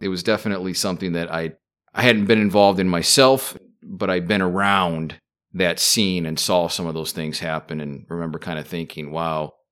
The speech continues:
they really, uh, captured that and, and, and highlighted why it was such a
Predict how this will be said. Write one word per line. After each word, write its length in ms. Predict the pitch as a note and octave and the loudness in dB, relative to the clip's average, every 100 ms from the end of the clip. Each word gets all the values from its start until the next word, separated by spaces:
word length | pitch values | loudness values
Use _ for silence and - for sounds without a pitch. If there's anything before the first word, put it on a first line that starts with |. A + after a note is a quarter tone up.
| _ - | _ -8
they 80 | F2 | -4
really, 400 | F2+ F2+ F2 E2 | -2 -2 -2 -2
uh, 260 | D#2+ D#2 D#2 | -2 -2 -4
captured 520 | - F#2+ E2+ - F2 D#2 | -4 -2 -2 -4 -6 -4
that 320 | D#2 D#2 D2+ | -4 -4 -6
and, 340 | D2+ D2+ D#2 | -12 -12 -12
and, 380 | D2+ D2+ D2 D2 | -12 -12 -14 -16
and 420 | D2+ D2+ D2 - | -14 -14 -14 -16
highlighted 520 | - F#2 F2 E2+ E2 D#2 | -10 -6 -4 -4 -6 -4
why 180 | D#2+ | -4
it 80 | D#2 | -4
was 100 | D2 | -6
such 260 | - E2+ - | -8 -8 -8
a 180 | D2 | -10